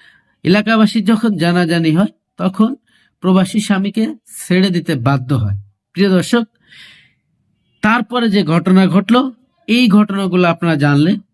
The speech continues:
অবাক হয়ে যাবেন। মাত্র কয়েকটা দিন তারা সংসার করলো।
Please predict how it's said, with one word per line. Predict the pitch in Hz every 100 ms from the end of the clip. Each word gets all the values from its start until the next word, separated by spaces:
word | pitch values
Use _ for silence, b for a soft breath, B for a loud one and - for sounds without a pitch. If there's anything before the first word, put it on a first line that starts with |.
| _ 165
অবাক | 156 139 120
হয়ে | 113
যাবেন। | 104 104 98 101 - _ _ _ _ _ _ 139
মাত্র | 170 208 214 247
কয়েকটা | - 208 190 - 180
দিন | 147 214 - _ _ _ _
তারা | 135 147 160
সংসার | - 180 175 202 190
করলো। | 208 214 247